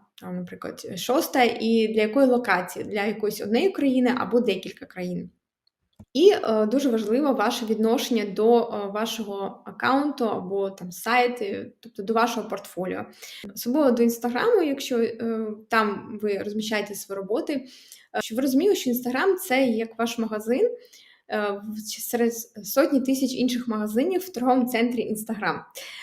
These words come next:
І ви в цьому магазині продавець. І якщо ви хочете продавати через соцмережі, важливо, щоб ви відносились не тільки як для місця для спілкування, а реально як, е, для,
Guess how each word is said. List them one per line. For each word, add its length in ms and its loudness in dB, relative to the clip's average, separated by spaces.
І 240 6
ви 240 2
в 360 8
цьому 160 4
магазині 400 4
продавець. 540 -2
І 60 0
якщо 260 -2
ви 80 -2
хочете 300 0
продавати 420 -2
через 280 -8
соцмережі, 540 0
важливо, 400 0
щоб 240 -8
ви 120 0
відносились 640 -2
не 100 0
тільки 300 -2
як 200 0
для 100 0
місця 320 0
для 160 -8
спілкування, 920 -4
а 240 -8
реально 240 -2
як, 320 2
е, 300 -2
для, 260 -2